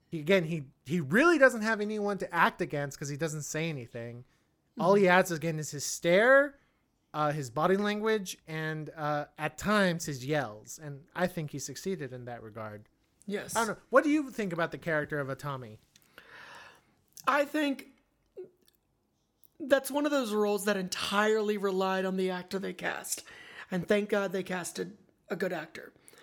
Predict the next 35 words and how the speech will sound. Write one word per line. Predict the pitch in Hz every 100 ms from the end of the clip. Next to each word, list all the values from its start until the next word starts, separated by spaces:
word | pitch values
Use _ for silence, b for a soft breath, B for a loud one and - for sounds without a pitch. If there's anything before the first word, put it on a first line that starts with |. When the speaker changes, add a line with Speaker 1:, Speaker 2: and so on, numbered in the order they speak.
| B B B B
Speaker 2:
Because, | 208 208 196 180 - B B
but | 240
not | 302
just | 320 285
a |
good | 226 226
actor, | 220 214 196 - B B
you | 214
need | 233 208
the | 208
right | 190 220 220
kind | 220 214 190
of |
actor | 190 170 - 175
for | - 180
that. | 160 151
The | 208
kind | 208 208 214
whose | 202 208 202 - B B B B
face | - - - 240 220 - -
is | 208
incredibly | 277 202 - 220 233 202 220 220 208 202 190 b b b b b b _ _ _ _ _ _ _ _ _ _ _ _ _ -
caricatured | - 226 233 240 240 - 254 233 226
and | 226 196
cultured. | 190 202 208 220 190
That's | 214 262 247
what | 247
it | 220
is. | 214 165 - B B B B
He | -
has | 220 208
such | - 254 285
a | 233 B B B _
great | 190 180 226 247
face | - - - 233 190 - - -